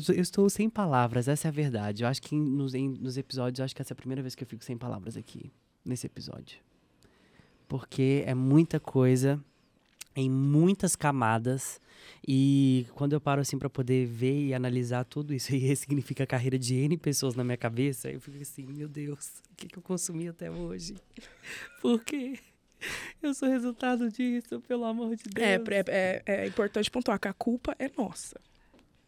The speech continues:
Speaker 2: Porque quem consome é a gente. É, é a sociedade, assim, a gente tem que se reeducar a esse consumo, assim, dar uma chance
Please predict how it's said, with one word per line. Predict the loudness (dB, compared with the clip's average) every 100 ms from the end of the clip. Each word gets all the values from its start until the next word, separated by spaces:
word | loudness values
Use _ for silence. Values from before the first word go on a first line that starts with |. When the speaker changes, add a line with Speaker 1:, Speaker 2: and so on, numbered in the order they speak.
| -14
Speaker 2:
Porque | -8 -6
quem | -4 -4
consome | -4 -10 -8 -8 -8
é |
a |
gente. | -10 -12 -16 -16 -16 _ _ _ _ _ _ _ _ -8
É, | -2 -2 -2 -6 -8 -2
é | 0
a | 0
sociedade, | -2 -2 -2 0 -2 -2
assim, | -4 -2
a | 0
gente | 0 -2
tem | -4
que | -4
se | -2
reeducar | 0 0 -2 -2 0 0
a | 0
esse | -2 -2
consumo, | -2 -2 -4 -8 -8
assim, | -10 -10
dar | -4 -2 0
uma | 0
chance | 4 4 4 2 0 -4